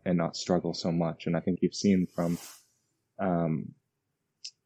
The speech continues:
since we came out with a new aero kit, I think in two thousand eighteen, that's, that's kind of helped Indy Lights drivers even more because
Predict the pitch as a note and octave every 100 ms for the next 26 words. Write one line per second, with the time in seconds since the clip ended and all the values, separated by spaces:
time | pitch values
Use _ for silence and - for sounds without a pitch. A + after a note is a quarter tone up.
0 | _ _ _ _ - - A#2+ G#2 G2+ -
1 | G2+ G#2 F2+ F2 F2+ F2 F2+ F2+ - E2+
2 | F2 F#2 F2 F2 - A2+ F2 F2+ E2+ -
3 | - F#2 E2+ E2+ - _ _ _ _ -
4 | F2+ F2 - - - _ _ _ _ _
5 | - G2 - F#2+ F2 - F#2+ F2+ - -
6 | - _ _ _ _ _ - G2+ F#2 F2
7 | F2 - F2+ F2 F2 F2 F2 F2 F2+ F2
8 | E2+ F2 F2 - F2+ E2+ -